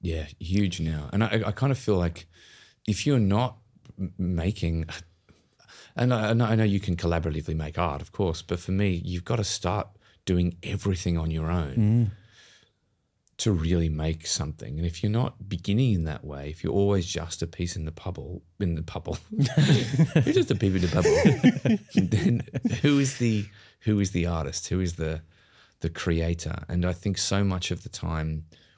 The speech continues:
Speaker 1: when I watch something or see something that I really love, it's because a single voice is coming through.
Speaker 2: Mm-hmm.
Speaker 1: And so that per-, and then you watch the credits and you go, "Oh yeah, it was written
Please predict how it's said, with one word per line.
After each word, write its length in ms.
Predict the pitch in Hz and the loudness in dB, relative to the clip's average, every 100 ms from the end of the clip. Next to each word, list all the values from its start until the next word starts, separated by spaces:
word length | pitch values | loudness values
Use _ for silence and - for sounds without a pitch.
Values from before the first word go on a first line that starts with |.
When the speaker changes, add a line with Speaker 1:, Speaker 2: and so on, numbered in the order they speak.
| _ | _
Speaker 1:
when 160 | 90 | -2
I 80 | 87 | 0
watch 340 | 85 87 - - | 0 0 -2 -4
something 260 | 90 82 | -4 -4
or 80 | 80 | -4
see 200 | - 90 | -2 -2
something 340 | - - 80 | -2 -4 -4
that 120 | 76 78 | -4 -4
I 40 | |
really 640 | 80 82 82 85 85 80 | -4 -2 0 0 0 -2
love, 320 | 78 80 78 - | -4 -6 -6 -10
it's 100 | - | -10
because 400 | 82 - 82 82 - _ - | -8 -4 -6 -6 -16 _ -6
a 40 | |
single 480 | - - 98 87 87 | -4 0 0 2 0
voice 480 | 80 80 85 82 - | 0 -2 -2 -2 -6
is 100 | - | -8
coming 340 | - 80 76 | -8 -6 -8
through. 360 | - - 69 - _ _ 107 | -8 -8 -8 -10 _ _ -2
Speaker 2:
Mm-hmm. 400 | 104 107 113 110 101 | 0 2 2 0 -2
Speaker 1:
And 80 | 82 | -4
so 160 | - 85 | 0 0
that 240 | 95 - | -2 -4
per-, 240 | - 90 - | -4 -4 0
and 160 | 87 | 0
then 100 | 92 | 2
you 80 | 92 | 2
watch 240 | 90 87 - | 0 -2 -4
the 60 | |
credits 480 | 85 87 76 60 - | -2 -2 -2 -4 -6
and 100 | 85 | -4
you 60 | 82 | -4
go, 160 | 82 - | -6 -8
"Oh 100 | 82 82 | -6 -6
yeah, 300 | 80 73 69 | -6 -8 -8
it 160 | - 85 | -8 -6
was 320 | 82 80 - - - - _ - | -4 -6 -8 -14 -20 -20 _ -6
written 600 | 85 85 - 80 80 82 | -2 0 0 0 -2 -4